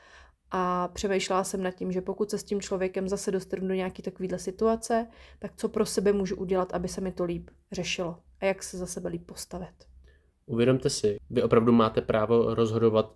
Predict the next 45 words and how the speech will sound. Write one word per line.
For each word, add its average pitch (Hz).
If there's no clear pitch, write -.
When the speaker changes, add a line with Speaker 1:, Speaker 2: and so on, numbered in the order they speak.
Speaker 2:
sami 110
o -
sobě, 98
jako -
na 107
sto -
procent. 95
Pokud 104
vám 107
do 110
tohohle 110
někdo 104
zasahuje 110
dlouhodobě, 98
tak -
je -
opravdu 110
potřeba 101
ty 107
hranice 110
začít 104
nastavovat. 98
Ne 117
v -
každém 139
vztahu 131
tohle 120
to 127
funguje 117
dlouhodobě. 110
To 110
znamená, 117
opravdu 117
jako 117
budou 120
vztahy, 110
ve 104
kterých 113
i 113
když 113
tohle 117
začnete 113
dělat 117
a 127
zkoušet, 117